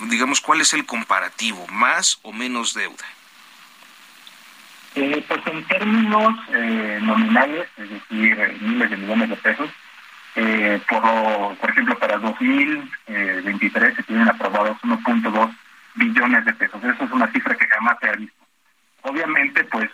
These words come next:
Speaker 2: la economía está creciendo y las capacidades, bueno, limitadamente está creciendo, pero,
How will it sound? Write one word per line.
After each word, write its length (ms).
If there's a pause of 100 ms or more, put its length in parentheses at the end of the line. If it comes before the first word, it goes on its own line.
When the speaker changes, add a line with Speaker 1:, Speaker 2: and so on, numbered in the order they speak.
Speaker 2:
la 120
economía 500
está 200
creciendo 680
y 60
las 180
capacidades, 600
bueno, 160 (220)
limitadamente 580
está 140
creciendo, 360
pero, 260